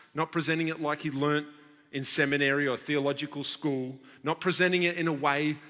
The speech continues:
that just he understood it, but presenting it in a way that young, single New Yorkers could understand the gospel. And guess what?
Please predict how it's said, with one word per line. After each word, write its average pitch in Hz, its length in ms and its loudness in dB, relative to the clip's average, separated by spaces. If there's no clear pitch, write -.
that 147 80 -4
just - 220 -6
he 165 220 0
understood 131 540 -6
it, 135 140 -6
but - 140 -8
presenting 160 440 -2
it 180 140 -6
in 170 120 -4
a 165 60 -4
way 131 300 -4
that 120 200 -10
young, 143 520 -2
single 135 680 -2
New 127 180 -6
Yorkers 131 600 -4
could - 240 -12
understand 113 600 -10
the 110 60 -12
gospel. 127 480 -10
And 120 180 -10
guess 131 280 -6
what? 139 200 -10